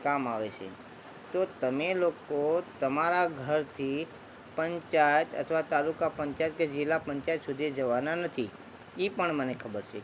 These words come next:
કેમ? તમે અભણ છો. એટલે તમે અભણ છો એટલે તાત્કાલિક તમે શ્રીફળને ચડાવો છો.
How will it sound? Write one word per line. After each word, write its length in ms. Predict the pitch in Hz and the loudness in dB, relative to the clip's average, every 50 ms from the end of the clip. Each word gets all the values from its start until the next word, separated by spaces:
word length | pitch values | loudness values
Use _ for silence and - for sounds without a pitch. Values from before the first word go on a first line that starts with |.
| - - | -8 -2
કેમ? 180 | - 175 185 190 185 - - - - - - - - - - - - - - - | 0 0 0 0 -4 -8 -14 -16 -16 -16 -16 -18 -18 -18 -18 -18 -18 -14 -8 -4
તમે 220 | 143 147 156 165 151 - - | -2 -2 -2 -2 -4 -2 2
અભણ 360 | 170 156 147 165 175 160 139 | 2 4 4 4 2 2 0
છો. 180 | - - 110 87 82 82 - - - - - - - - - - - - - - - - - - - - - - - - - - | -2 -6 -10 -12 -12 -14 -16 -16 -16 -18 -18 -18 -18 -18 -18 -18 -18 -18 -18 -18 -18 -18 -14 -14 -14 -14 -14 -18 -18 -16 -8 -8
એટલે 260 | 131 135 151 160 175 | -8 -6 0 0 0
તમે 320 | 170 - 165 170 180 185 180 | 0 0 -2 -2 -2 -2 0
અભણ 380 | 160 143 139 143 170 180 185 | 0 0 2 4 2 2 2
છો 300 | 185 - 185 180 170 165 | 0 2 2 2 4 2
એટલે 180 | 165 165 175 170 | 2 2 0 2
તાત્કાલિક 640 | 170 175 170 170 - - - 175 175 175 175 170 - | 4 4 4 4 4 4 6 6 8 8 4 0 0
તમે 200 | 170 165 170 156 | -4 -4 -4 -4
શ્રીફળને 640 | - - 165 165 156 - 156 147 143 143 143 160 185 208 - - - - - - - | -4 -2 -4 -4 0 0 0 0 2 0 -2 -2 -4 -6 -12 -18 -20 -20 -20 -6 2
ચડાવો 380 | - 185 175 165 147 131 117 107 | 2 6 8 8 8 8 6 2
છો. 200 | - - 98 | 0 -6 -10